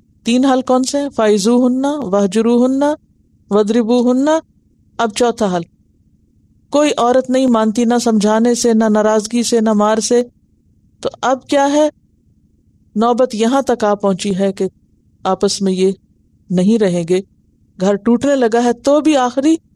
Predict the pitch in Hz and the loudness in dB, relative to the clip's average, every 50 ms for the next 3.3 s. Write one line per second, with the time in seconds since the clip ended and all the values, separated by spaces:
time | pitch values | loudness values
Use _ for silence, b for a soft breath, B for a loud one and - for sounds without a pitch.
0 | _ _ _ _ _ _ _ - 240 233 233 247 254 240 233 220 226 240 240 247 | _ _ _ _ _ _ _ -2 0 2 2 2 2 2 0 0 0 0 -2 -2
1 | 240 - 240 240 240 240 254 247 - 254 262 269 - 311 339 359 349 _ _ _ | -2 0 0 0 0 -2 -2 0 0 0 0 0 0 0 0 -2 -4 _ _ _
2 | _ _ _ _ _ _ _ _ _ _ _ _ _ - 247 247 226 226 202 196 | _ _ _ _ _ _ _ _ _ _ _ _ _ -4 -2 -2 0 0 0 0
3 | 202 196 - 220 214 | 0 0 0 0 -2